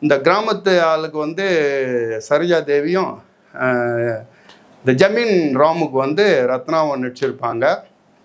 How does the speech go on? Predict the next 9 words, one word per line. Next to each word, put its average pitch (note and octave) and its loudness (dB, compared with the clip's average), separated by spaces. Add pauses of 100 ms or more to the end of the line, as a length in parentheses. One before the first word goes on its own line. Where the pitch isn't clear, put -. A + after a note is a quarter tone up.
(680)
இந்த C3+ 4
வில்லன் A3 2
கேரக்டர்ல D#3+ 0
வந்து D3+ 0
நம்பியார். C#3 0 (760)
நம்பியாரினுடைய D#3+ 0
அந்த C3 -2
கம்பீரத்தை G3 0 (100)
பார்க்கணுமே, D3+ -4